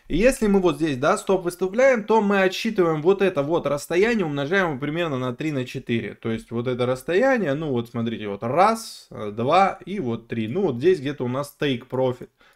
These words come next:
до сюда, да. Но смотрите, да, если смотрите, что не особо сильно и падает как-то, то, возможно, может чуть-чуть пораньше стоит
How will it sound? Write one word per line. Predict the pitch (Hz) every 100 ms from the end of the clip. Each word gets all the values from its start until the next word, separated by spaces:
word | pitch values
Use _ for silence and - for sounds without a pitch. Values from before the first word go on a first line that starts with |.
| _
до | 113 131
сюда, | 131 123 107 101
да. | 117 143 - - - -
Но | 135 123
смотрите, | 139 143 156 147 117
да, | 113 165 196
если | 147 160 160 147
смотрите, | - 160 165 143 127
что | 123 - 143
не | 147 151
особо | 143 143 165 127
сильно | 120 - 147 123 120
и |
падает | 117 165 190 165 123 120
как-то, | 127 117 - 113
то, | - 123 131 135 131 127
возможно, | 127 131 147 202 214 170
может | 151 170 156 -
чуть-чуть | 175 - 233 185
пораньше | 139 139 131 123
стоит | - 120 117